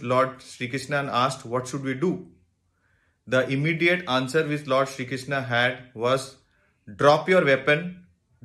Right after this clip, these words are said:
don't move, stay poised to your position,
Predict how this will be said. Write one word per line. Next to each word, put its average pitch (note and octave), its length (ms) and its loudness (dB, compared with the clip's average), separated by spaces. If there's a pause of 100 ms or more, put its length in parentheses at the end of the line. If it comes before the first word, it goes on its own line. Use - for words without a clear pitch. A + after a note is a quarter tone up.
(140)
don't F3 280 4
move, D3 580 -4 (600)
stay D3 400 4
poised D3 440 4
to D#3 60 0
your D3+ 160 2
position, C3+ 600 -4